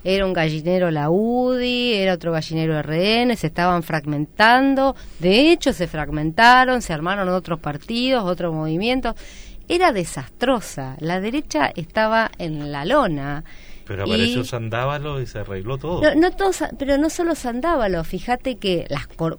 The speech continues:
Speaker 1: cuando tenés la corporación de los medios, la corporación empresarial que juega a tu favor, aunque estés en la lona, bueno, hay una agenda que siguió corriendo,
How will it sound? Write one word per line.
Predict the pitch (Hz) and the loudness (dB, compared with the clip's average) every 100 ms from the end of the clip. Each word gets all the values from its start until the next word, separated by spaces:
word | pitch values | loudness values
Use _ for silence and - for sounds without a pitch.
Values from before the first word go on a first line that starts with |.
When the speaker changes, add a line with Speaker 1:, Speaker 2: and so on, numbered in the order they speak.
| - | 0
Speaker 1:
cuando | 180 180 180 170 | 2 4 2 0
tenés | 175 208 302 | 2 2 2
la | 320 | 4
corporación | 277 240 226 208 - 233 | 4 2 2 0 2 0
de | 220 220 | 2 2
los | 208 | 2
medios, | 226 233 233 233 | 2 2 2 2
la | 196 | 0
corporación | 185 180 175 170 220 214 | -2 -2 -2 -4 -4 -4
empresarial | 190 190 208 233 214 170 | -2 -4 -2 0 0 0
que | 165 165 | -2 -6
juega | - 254 262 247 | 2 4 6 4
a | |
tu | - 202 | 2 -6
favor, | - 214 214 277 226 170 151 | 0 2 4 6 6 4 0
aunque | 196 151 160 160 | -2 0 0 -2
estés | 147 - 220 - | -4 -2 -2 0
en | 254 | 0
la | 262 294 | 2 4
lona, | 311 262 269 330 | 4 6 6 4
bueno, | 277 220 220 165 | 4 0 0 0
hay | 165 190 | 0 0
una | 233 | 0
agenda | 226 240 254 311 285 | -2 -2 0 0 0
que | 196 | -4
siguió | - 180 180 196 | -4 -6 -4 -6
corriendo, | 208 233 294 269 269 302 | -4 -4 0 2 2 2